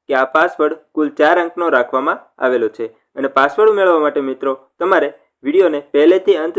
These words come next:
સુધી સ્કીપ કર્યા વગર જોવાનો રહેશે જેથી કરીને તમને પાસવર્ડ સરળતાથી મળી રહે. અને મિત્રો આ તમામ પી ડી એફની લિંક વીડિયોના ડિસ્ક્રિપ્શનમાં આપેલી છે જ્યાંથી તમે ડાઉનલોડ કરી શકો છો. તો મિત્રો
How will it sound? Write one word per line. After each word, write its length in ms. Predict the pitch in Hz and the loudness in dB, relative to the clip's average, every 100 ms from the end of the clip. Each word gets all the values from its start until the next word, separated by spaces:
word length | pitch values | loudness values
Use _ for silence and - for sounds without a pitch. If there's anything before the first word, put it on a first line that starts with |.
| 170 | -6
સુધી 260 | 147 143 135 | -6 -8 -2
સ્કીપ 260 | 175 175 | 0 0
કર્યા 300 | - 160 151 | 0 0 0
વગર 180 | 147 139 | 0 -2
જોવાનો 320 | 117 127 175 - _ _ | -2 -2 -4 -10 _ _
રહેશે 360 | 120 123 117 101 - | -4 -4 -4 -8 -6
જેથી 280 | 127 175 196 | -2 0 2
કરીને 240 | 202 160 | 2 0
તમને 520 | 151 _ _ 139 143 | -6 _ _ -8 -8
પાસવર્ડ 460 | 135 139 143 180 170 | -2 -2 0 -4 -2
સરળતાથી 520 | 143 147 131 123 180 - _ 135 | -2 -2 -4 -4 -4 -6 _ -8
મળી 280 | 135 131 107 | -4 -2 -4
રહે. 80 | 104 - _ _ 147 | -8 -12 _ _ -8
અને 140 | 180 | -6
મિત્રો 300 | 180 160 160 - _ - | -4 -4 -6 -8 _ -8
આ 120 | 135 | -6
તમામ 280 | 156 190 185 | -2 -2 -2
પી 120 | 185 160 | -6 -4
ડી 100 | 160 | -4
એફની 260 | 170 165 180 | -4 -2 0
લિંક 260 | 180 - _ 120 | -2 -6 _ -10
વીડિયોના 400 | 135 165 160 139 | -6 -4 -4 -8
ડિસ્ક્રિપ્શનમાં 600 | 143 175 - 165 165 139 | -12 -14 -10 -6 -2 -2
આપેલી 360 | 135 160 165 | -2 -4 -2
છે 80 | 170 170 _ | -4 -6 _
જ્યાંથી 340 | 131 135 170 196 | -8 -6 -4 -2
તમે 160 | 165 - _ _ - | -4 -8 _ _ -4
ડાઉનલોડ 380 | 131 156 185 - | -2 0 -4 -6
કરી 240 | 151 139 127 | -6 -4 -6
શકો 180 | 120 110 | -6 -8
છો. 180 | 113 - _ _ _ _ 165 | -10 -14 _ _ _ _ -2
તો 60 | 170 | -2
મિત્રો 300 | 147 143 | -2 -6